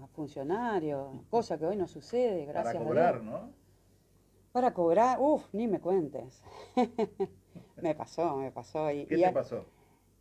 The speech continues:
Speaker 1: y de
Speaker 2: De
Speaker 1: que
Speaker 2: no te atendían, de tener que ir a
Speaker 1: No, a ver, y ahí, y ahí la responsabilidad era del organizador nacional, de, de postergar los pagos,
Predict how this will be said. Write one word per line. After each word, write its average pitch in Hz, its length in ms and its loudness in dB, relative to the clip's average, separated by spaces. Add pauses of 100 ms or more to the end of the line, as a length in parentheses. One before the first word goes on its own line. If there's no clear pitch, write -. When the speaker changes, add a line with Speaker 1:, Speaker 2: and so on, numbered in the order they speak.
(160)
Speaker 1:
y 285 140 -2
de 247 140 2
Speaker 2:
De - 60 -8
Speaker 1:
que 214 500 -2
Speaker 2:
no 214 140 -10
te - 80 -8
atendían, 117 640 -12
de 101 100 -16
tener 101 300 -14
que 104 100 -20
ir 107 120 -14
a 76 340 -14 (580)
Speaker 1:
No, 175 380 -2 (240)
a 180 100 0
ver, 135 180 -6 (680)
y 165 180 -2
ahí, 202 260 -2
y 165 80 -2
ahí 180 280 -2
la 175 160 2
responsabilidad 139 840 -4
era 180 280 2
del 143 140 -4
organizador 131 1200 -4
nacional, 135 680 -4 (720)
de, 131 480 -12
de 143 160 -8
postergar 143 600 -4
los 143 160 -6
pagos, 160 720 -2